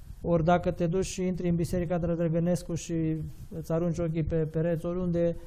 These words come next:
oriunde ți-ar pica ochii, ai ceva de învățat.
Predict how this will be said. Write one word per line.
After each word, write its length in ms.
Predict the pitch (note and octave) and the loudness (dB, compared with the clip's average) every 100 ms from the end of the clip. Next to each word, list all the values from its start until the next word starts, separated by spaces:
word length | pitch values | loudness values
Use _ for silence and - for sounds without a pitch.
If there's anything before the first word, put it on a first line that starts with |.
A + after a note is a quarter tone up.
| - - - | -14 -16 -2
oriunde 460 | F3+ G#3 G#3 G3+ F#3+ | 6 8 8 6 2
ți-ar 240 | F#3 F3 | 2 2
pica 280 | F3 E3+ F#3+ | 2 4 6
ochii, 280 | F#3 E3+ F3+ | 6 6 2
ai 120 | F3 | 2
ceva 320 | E3+ E3 D#3+ | 2 2 4
de 120 | D#3+ | 4
învățat. 520 | D3+ D#3 D3+ C#3 - | 4 2 -2 -6 -8